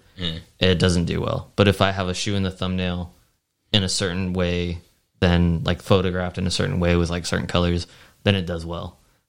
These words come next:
Speaker 2: So it's like people attach my name to shoes, skateboarding shoes.
Speaker 1: Mm.
Speaker 2: So I don't make my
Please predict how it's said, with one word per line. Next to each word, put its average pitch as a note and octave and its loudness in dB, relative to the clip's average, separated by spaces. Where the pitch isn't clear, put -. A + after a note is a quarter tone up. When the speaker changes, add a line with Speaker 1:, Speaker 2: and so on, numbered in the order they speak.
Speaker 2:
So G2+ 4
it's E2 2
like E2+ 0
people F#2+ 2
attach F2+ -2
my F2 -8
name E2+ -4
to E2+ -4
shoes, F2 -4
skateboarding F2+ -2
shoes. A2 0
Speaker 1:
Mm. D#2 -12
Speaker 2:
So F#2+ 2
I F#2+ 2
don't G2 -2
make F2+ -2
my F2+ -4